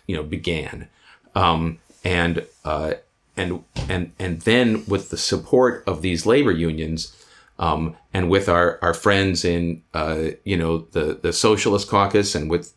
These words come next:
the United Working Families, um, in twenty nineteen, we were able to get,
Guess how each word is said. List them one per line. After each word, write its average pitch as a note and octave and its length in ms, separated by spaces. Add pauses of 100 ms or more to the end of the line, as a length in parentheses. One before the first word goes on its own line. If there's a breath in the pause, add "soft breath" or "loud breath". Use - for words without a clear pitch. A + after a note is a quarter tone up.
the D#2+ 140
United F2+ 400
Working F2+ 320
Families, F2 600 (460 loud breath)
um, D#2 340 (200 soft breath)
in E2+ 200
twenty G2 320
nineteen, G2+ 760 (160 loud breath)
we B2 140
were G#2+ 160
able G2+ 360
to G2 100
get, F2+ 380